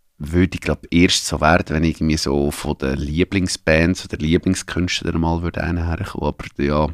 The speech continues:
ich glaube, von den Imagine Dragons, äh, bis One Republic, bis Coldplay wird's dann, glaub, schwierig, dass man mit denen ein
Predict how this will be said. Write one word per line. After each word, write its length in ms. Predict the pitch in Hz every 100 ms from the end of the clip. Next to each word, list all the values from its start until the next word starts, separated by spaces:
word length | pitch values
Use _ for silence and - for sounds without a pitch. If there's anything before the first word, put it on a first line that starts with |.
| -
ich 600 | - - - - - -
glaube, 220 | - -
von 140 | - -
den 120 | 71
Imagine 440 | 76 78 - -
Dragons, 760 | 80 78 85 - 82 82 - -
äh, 240 | 69 78 76
bis 240 | 85 -
One 240 | 71 80 85
Republic, 540 | 82 - 78 85 -
bis 180 | 73 -
Coldplay 880 | - 78 87 - 85 78 87 90 78
wird's 440 | 95 101 - -
dann, 120 | 92
glaub, 260 | - 87 -
schwierig, 480 | - 67 82 87 92
dass 160 | 87 -
man 160 | 90
mit 220 | 87 87 -
denen 320 | 82 82
ein 60 | 85